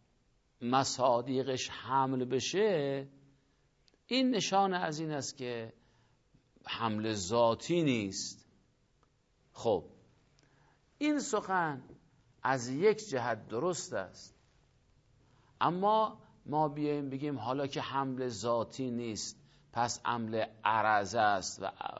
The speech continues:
عرضی است، بیرون از حقیقت هست، این سخن سخن قب-، قابل قبولی نیست که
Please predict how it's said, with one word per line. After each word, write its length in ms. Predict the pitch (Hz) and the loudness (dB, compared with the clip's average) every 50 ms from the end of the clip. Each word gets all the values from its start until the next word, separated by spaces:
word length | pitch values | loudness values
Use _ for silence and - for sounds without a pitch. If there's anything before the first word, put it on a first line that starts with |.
| - - - - - _ _ - | -16 -16 -18 -18 -18 _ _ -6
عرضی 680 | - 98 101 95 98 98 95 87 80 117 156 190 226 254 | -2 -2 0 0 0 0 0 -2 -2 0 2 2 2 2
است، 280 | 247 - - - - - - _ _ _ _ _ _ _ _ _ _ _ _ _ _ _ _ _ _ - | 0 -2 -6 -10 -12 -16 -20 _ _ _ _ _ _ _ _ _ _ _ _ _ _ _ _ _ _ -16
بیرون 680 | 78 98 107 123 135 135 135 139 151 170 175 165 147 131 | -12 -6 0 2 2 4 4 4 2 2 2 2 0 0
از 300 | 123 113 107 107 98 - | 0 -2 -2 -4 -4 -6
حقیقت 640 | - - 110 101 113 113 113 107 123 127 123 - 151 | -6 -6 -6 -4 -4 -6 -6 -4 -4 -4 -4 -4 -2
هست، 380 | 180 208 233 240 196 - - - - _ _ - | 0 0 0 0 -2 -6 -12 -16 -20 _ _ -6
این 200 | - 233 240 214 | -2 -2 0 0
سخن 400 | - - 143 - - 117 117 104 | -2 -4 -6 -6 -4 -4 -6 -6
سخن 420 | 95 - 104 - - 110 101 95 | -6 -10 -12 -10 -8 -8 -8 -8
قب-، 320 | 90 - 92 95 107 104 - | -8 -6 -8 -8 -8 -12 -6
قابل 320 | - 95 90 90 90 90 | -6 -6 -4 -4 -8 -10
قبولی 400 | 87 85 82 85 113 143 139 143 | -8 -10 -8 -8 -8 -8 -8 -8
نیست 240 | 151 165 160 139 - | -8 -8 -10 -10 -8
که 240 | - 92 101 98 | -6 -4 -4 -4